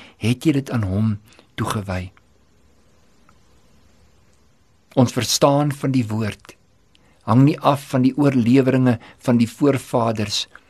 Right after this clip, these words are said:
en dit wat ons kerklik onder mekaar as groeperings geskep het nie.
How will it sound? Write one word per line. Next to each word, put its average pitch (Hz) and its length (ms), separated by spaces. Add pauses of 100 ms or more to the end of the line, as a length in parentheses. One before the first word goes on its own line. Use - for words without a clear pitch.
(580)
en 117 100
dit 123 180
wat 143 220
ons 143 380 (100)
kerklik 143 600
onder 120 260
mekaar 131 500
as 135 240
groeperings 143 800
geskep 127 460
het - 160
nie. 95 160